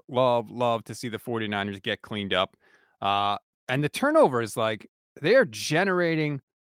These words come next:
turnovers. And I think it was Mooney Ward that wanted to call the secondary pick city. And I kinda was like, "Yeah, all right, dude, let's, like,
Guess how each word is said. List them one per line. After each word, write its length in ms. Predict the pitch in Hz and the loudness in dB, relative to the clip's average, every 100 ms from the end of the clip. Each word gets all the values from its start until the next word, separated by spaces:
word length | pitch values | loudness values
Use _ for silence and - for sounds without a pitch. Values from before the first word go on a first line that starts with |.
| _ | _
turnovers. 680 | - 160 107 90 87 85 - | 0 2 2 -2 -8 -14 -12
And 440 | 113 104 101 101 107 | -8 -6 -6 -8 -4
I 100 | 113 | -2
think 160 | 185 | -2
it 80 | 240 | -2
was 140 | 117 110 | -4 -2
Mooney 300 | 127 135 120 | 0 0 0
Ward 320 | 123 139 127 | 2 4 2
that 180 | 107 - | -2 -2
wanted 300 | 110 117 107 | -2 -2 -4
to 60 | |
call 240 | 107 120 113 | -2 0 2
the 80 | 107 | 0
secondary 560 | 127 120 113 113 104 | -4 -2 0 0 0
pick 260 | - 123 - | -2 -4 -4
city. 420 | - 123 156 190 _ _ _ | -4 -4 -4 -6 _ _ _
And 100 | 113 | 0
I 80 | 135 | 0
kinda 260 | - 127 117 | 2 0 0
was 160 | 104 | -2
like, 180 | 107 98 | -4 -2
"Yeah, 180 | 170 151 | 2 4
all 80 | 143 | 4
right, 180 | 123 | 2
dude, 240 | 104 101 98 | 0 -6 -4
let's, 260 | 123 - | -6 -4
like, 280 | 135 117 - | -2 -2 -2